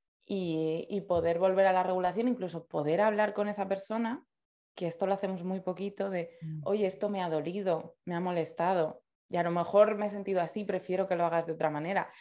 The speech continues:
Speaker 1: Eso es también comunicar vulnerabilidad.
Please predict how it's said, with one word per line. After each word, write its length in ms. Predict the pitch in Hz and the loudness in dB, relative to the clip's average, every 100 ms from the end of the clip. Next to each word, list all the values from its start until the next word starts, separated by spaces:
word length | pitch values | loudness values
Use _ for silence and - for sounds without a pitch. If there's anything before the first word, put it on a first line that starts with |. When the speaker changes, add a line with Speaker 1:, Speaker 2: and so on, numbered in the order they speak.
| - _ _ | -20 _ _
Speaker 1:
Eso 360 | 180 180 269 | 0 2 2
es 300 | 254 175 - - | 4 2 -4 -12
también 400 | 151 156 160 156 | -8 -4 -2 -2
comunicar 460 | 156 160 156 151 | -4 -4 -4 -4
vulnerabilidad. 800 | 151 143 143 139 139 135 160 240 | -2 -2 -4 -4 -6 -4 -2 -4